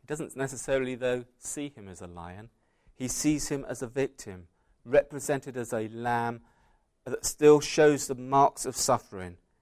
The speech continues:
But he's also the victorious lion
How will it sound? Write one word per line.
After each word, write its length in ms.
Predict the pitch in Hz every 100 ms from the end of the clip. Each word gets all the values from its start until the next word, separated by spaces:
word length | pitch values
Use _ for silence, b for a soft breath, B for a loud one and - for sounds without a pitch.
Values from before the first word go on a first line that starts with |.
| _ _ _ _ _ _ _ _ _ _ -
But 80 | 110
he's 160 | 110
also 400 | 127 131 - 98
the 80 | 92
victorious 800 | 92 113 - - 123 123 120 120
lion 460 | 107 104 95 90